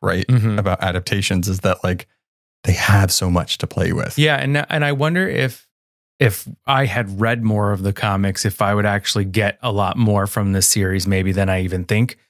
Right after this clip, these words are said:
Speaker 2: Some of the things that I'm questioning, maybe they make more sense because they pulled them from other source material.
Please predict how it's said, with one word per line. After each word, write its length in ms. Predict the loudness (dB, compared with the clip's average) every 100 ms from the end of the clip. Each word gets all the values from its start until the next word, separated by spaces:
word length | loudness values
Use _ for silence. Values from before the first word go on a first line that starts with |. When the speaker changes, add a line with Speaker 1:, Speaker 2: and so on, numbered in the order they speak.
| _ _ -2
Speaker 2:
Some 220 | 2 4
of 80 | 2
the 80 | 2
things 260 | 0 0
that 100 | 0
I'm 140 | 0 -2
questioning, 560 | -2 0 2 2 4
maybe 320 | 4 2 2
they 160 | 2 2
make 240 | 2 0
more 140 | 0 2
sense 280 | 2 2 0
because 320 | -2 -2 0
they 120 | 0
pulled 220 | 0 0
them 100 | 0
from 160 | 0 0
other 160 | 2
source 280 | 2 0 0
material. 560 | -2 -2 0 0 -2